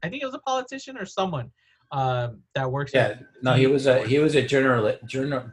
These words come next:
Speaker 2: journalist spreading the word about all these cartels.
Speaker 1: Yeah, when, when they go, when they go there, they, he, he basically, they need to kill him, but then he,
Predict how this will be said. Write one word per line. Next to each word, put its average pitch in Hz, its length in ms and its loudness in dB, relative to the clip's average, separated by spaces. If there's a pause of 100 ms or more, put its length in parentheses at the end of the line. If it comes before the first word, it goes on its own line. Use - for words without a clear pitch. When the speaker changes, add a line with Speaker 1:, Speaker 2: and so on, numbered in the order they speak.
Speaker 2:
journalist 156 760 -2
spreading 131 400 0
the 117 80 -4
word 117 340 -2
about 107 200 -4
all 101 160 -2
these 104 160 -8
cartels. 95 560 -8
Speaker 1:
Yeah, 165 200 2 (440)
when, 151 320 -2
when 156 160 -2
they 175 140 0
go, 185 280 0 (160)
when 147 160 -4
they 170 140 -6
go 170 200 0
there, 165 520 0 (140)
they, 170 360 -2
he, 151 280 -10
he 165 120 -6
basically, 170 920 -6 (600)
they 185 120 2
need 220 160 -6
to 196 80 -2
kill 220 300 -6
him, 147 240 -6 (460)
but 147 200 -2
then 175 440 -2 (320)
he, 160 220 -8